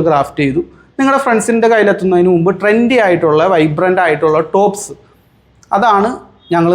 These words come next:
നിങ്ങളുടെ കയ്യിലെത്തിക്കുന്നത്. ഇനി ഓഫർ, അത് അതേപോലെ തന്നെ ട്രെൻഡി ആയിരിക്കണം, കുറേ കൂടി വൈബ്രന്റ് ആയിരിക്കണം, കളർഫുൾ ആയിരിക്കണം. എന്താണോ മാർക്കറ്റിന് എന്താണോ വേണ്ടത് അത് നമ്മൾ പ്രൊവൈഡ് ചെയ്യണം. ഇത് മൂന്നും കൂടി ഒരേപോലെ വരണം.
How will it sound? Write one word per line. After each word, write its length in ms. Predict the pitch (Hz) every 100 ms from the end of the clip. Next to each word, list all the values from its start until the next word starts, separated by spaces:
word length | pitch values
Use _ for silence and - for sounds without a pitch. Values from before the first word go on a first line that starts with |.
| 175
നിങ്ങളുടെ 240 | 156 156
കയ്യിലെത്തിക്കുന്നത്. 480 | 156 135 135 - - - - - - - - - - - -
ഇനി 100 | 226 214
ഓഫർ, 260 | 214 214 196 - -
അത് 100 | 156 196
അതേപോലെ 380 | 170 170 175 202 190
തന്നെ 160 | 180 175
ട്രെൻഡി 300 | 165 147 160 160
ആയിരിക്കണം, 360 | 139 135 143 147
കുറേ 140 | 139 143
കൂടി 140 | 147 147
വൈബ്രന്റ് 460 | 139 139 143 143 151
ആയിരിക്കണം, 340 | 139 - 135 139
കളർഫുൾ 380 | 139 139 - 160
ആയിരിക്കണം. 280 | 151 147 175 185
എന്താണോ 280 | 214 240 175 170
മാർക്കറ്റിന് 400 | 170 180 185 190
എന്താണോ 240 | 175 170 165
വേണ്ടത് 220 | 147 143 - -
അത് 160 | 226 262 302 - _ _ _ _ -
നമ്മൾ 160 | 156 160 156
പ്രൊവൈഡ് 320 | 135 127 123
ചെയ്യണം. 200 | 127 - 220
ഇത് 80 | 240 190
മൂന്നും 300 | 185 196 202
കൂടി 220 | 202 202 208
ഒരേപോലെ 560 | 160 143 147 143 147 151 139
വരണം. 240 | - -